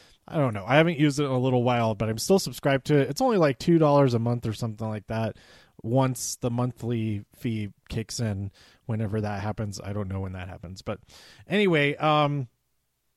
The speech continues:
uh, I, I freaking love the tournaments in Dragon Ball, and this is, uh, this is like, it's not a tournament, it's like a battle royal. And, um,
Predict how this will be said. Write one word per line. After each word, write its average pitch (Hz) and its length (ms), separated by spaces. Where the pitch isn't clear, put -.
uh, 131 420
I, 147 240
I 151 120
freaking 170 320
love 165 460
the 135 300
tournaments 175 580
in 143 160
Dragon 143 380
Ball, 135 360
and 120 220
this 123 200
is, 104 260
uh, 113 400
this 160 340
is 147 260
like, 135 240
it's 151 280
not 220 160
a 160 80
tournament, 151 460
it's 123 120
like 131 140
a 120 60
battle 143 340
royal. 127 540
And, 120 720
um, 107 680